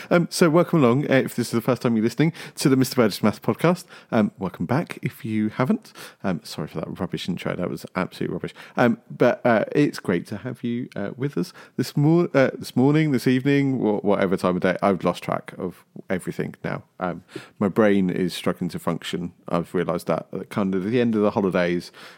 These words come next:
and kind of, uh, where are we up to? I was like, "What on earth am I doing?" And, uh, I've got to get, the exciting news is that we're all back at school. So the whole reason for this <laughs> podcast initially setting up was about lockdown and things.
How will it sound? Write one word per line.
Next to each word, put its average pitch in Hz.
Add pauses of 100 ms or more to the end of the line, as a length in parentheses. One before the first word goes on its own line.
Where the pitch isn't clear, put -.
(120)
and 101
kind 90
of, 87
uh, 87 (240)
where 101
are 90
we 85
up 80
to? 87
I 87
was 85
like, 85
"What 107
on 92
earth 87
am 87
I 82
doing?" 82 (420)
And, 92
uh, 90 (760)
I've 143
got 131
to 120
get, - (200)
the 120 (100)
exciting 127
news 95 (340)
is 127
that 127
we're 120
all 131
back 127
at 113
school. 147
So 104 (300)
the 123
whole 143
reason 123
for -
this 113
<laughs> -
podcast 139
initially 117
setting 101
up 101 (260)
was 107 (240)
about 87
lockdown 90
and 87
things. 90